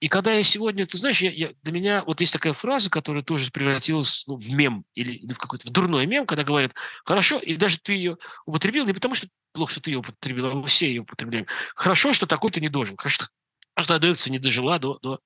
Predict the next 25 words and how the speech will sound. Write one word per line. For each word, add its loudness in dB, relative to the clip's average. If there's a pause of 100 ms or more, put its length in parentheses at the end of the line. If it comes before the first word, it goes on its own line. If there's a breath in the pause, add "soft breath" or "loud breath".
до -4 (400 loud breath)
сегодняшнего 2
дня». -4 (300 loud breath)
Так -8
вот, 2
я, 4
для 2
меня 2
таким -2
примером 0
трагическим 0
совершенно 0
является, 0 (760 loud breath)
э, -6
пример 2
Марии 2
Тамаровны -2
Чудаковой, -4 (920 loud breath)
одного 2
из 4
лучших 2
филологов, -2
которых -8
я 0
знаю, -2